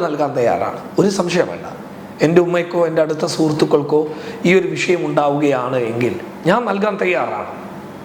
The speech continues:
അവർ വേറൊരാളിലേക്ക് ഞാൻ ആശ്രയിക്കാൻ അനുവദിക്കില്ല. കാരണം അതൊക്കെ ഒരു ജീ-, നമ്മളൊരു, ഒരു ലോകത്ത്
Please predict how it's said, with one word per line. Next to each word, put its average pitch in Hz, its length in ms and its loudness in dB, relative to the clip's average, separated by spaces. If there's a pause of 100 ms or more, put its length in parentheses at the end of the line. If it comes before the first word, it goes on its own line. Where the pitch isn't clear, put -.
(160)
അവർ 202 240 4
വേറൊരാളിലേക്ക് 208 760 0
ഞാൻ 170 180 0
ആശ്രയിക്കാൻ 147 480 0 (300)
അനുവദിക്കില്ല. 131 480 2 (760)
കാരണം 226 240 0 (500)
അതൊക്കെ 240 320 4
ഒരു 262 40 -2 (120)
ജീ-, 214 160 0 (120)
നമ്മളൊരു, 254 420 2 (640)
ഒരു 202 100 6
ലോകത്ത് 233 440 2